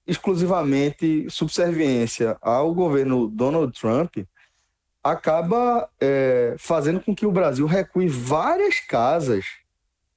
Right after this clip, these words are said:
nessa, nessa questão. E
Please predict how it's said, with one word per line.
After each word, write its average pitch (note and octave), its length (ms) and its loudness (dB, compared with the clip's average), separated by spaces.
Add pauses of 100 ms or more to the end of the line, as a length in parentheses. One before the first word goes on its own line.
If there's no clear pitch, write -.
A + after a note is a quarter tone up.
nessa, B2+ 840 0
nessa A#2+ 300 -2
questão. G#2 520 -4 (220)
E F#3+ 440 0